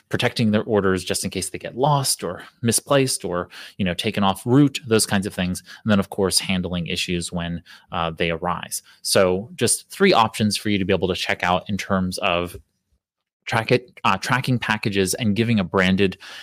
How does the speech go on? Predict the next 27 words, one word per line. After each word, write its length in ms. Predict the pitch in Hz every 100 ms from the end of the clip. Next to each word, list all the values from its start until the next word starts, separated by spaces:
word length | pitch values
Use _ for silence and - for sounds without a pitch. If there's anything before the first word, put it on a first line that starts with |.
| -
experience, 540 | 104 - 170 135 107
as 100 | 107
well 120 | 120
as 140 | 127 -
communicating 460 | 113 131 - 98
with 140 | 95 92
customers 560 | 92 - 92 90 87
from 180 | - 110
the 80 | 110
point 340 | - 98 90 -
of 280 | 90 82 -
purchase 460 | 147 131 123 117 - - -
to 100 | -
the 60 | 104
point 280 | - 95 95
of 280 | 87 85 85 -
delivery. 560 | 101 85 85 82 78 110 - 120
Okay. 200 | 135 180 202 - - - - -
Uh, 220 | 107 104
so 180 | 107 127
hopefully 300 | - 135 113
that's 180 | 95 -
helpful. 400 | 98 90 80 - _ - -
Oh, 180 | 104 104
this 180 | 180 196
is 160 | 269
a, 160 | 135